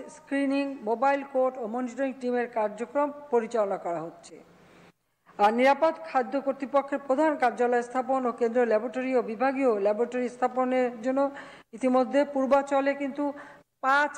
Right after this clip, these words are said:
একর জমি দেওয়া হয়েছে, দুই একর, তিন একর না, পাঁচ একর জমি বরাদ্দ দেওয়া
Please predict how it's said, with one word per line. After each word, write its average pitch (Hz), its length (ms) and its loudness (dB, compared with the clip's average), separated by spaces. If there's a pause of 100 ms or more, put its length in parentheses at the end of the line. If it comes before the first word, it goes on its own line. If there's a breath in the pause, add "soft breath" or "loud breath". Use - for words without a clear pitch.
একর 277 280 0
জমি 240 280 -2
দেওয়া 202 240 2
হয়েছে, 185 220 -4 (100)
দুই 247 140 -2 (120)
একর, 240 240 -4
তিন 240 120 -6 (100)
একর 196 200 -4
না, 196 60 2 (200)
পাঁচ 285 220 2 (100)
একর 285 280 -4
জমি 254 280 0 (480 loud breath)
বরাদ্দ 240 280 2 (140)
দেওয়া 185 200 0